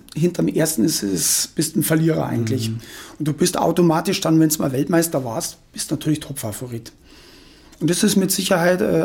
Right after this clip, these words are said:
Speaker 1: eines der Höhepunkte gewesen, was auch eine extrem schöne Zeit war, ist die Zeit, ähm,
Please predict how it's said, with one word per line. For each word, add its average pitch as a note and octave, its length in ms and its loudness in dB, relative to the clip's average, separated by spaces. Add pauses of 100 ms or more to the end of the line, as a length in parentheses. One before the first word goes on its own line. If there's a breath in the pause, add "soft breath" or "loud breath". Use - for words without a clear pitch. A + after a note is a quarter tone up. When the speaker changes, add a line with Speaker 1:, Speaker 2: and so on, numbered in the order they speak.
Speaker 1:
eines D3+ 240 2
der D3 140 -4
Höhepunkte G#3 540 0
gewesen, F#3 520 0 (420 loud breath)
was D3+ 160 0
auch D#3 180 0
eine - 100 0
extrem F#3 480 2
schöne G3+ 400 2
Zeit G3+ 380 -2
war, F#3 240 2
ist D#3+ 340 -2
die D3+ 60 -4
Zeit, D#3+ 480 -2 (640 loud breath)
ähm, D#3 380 2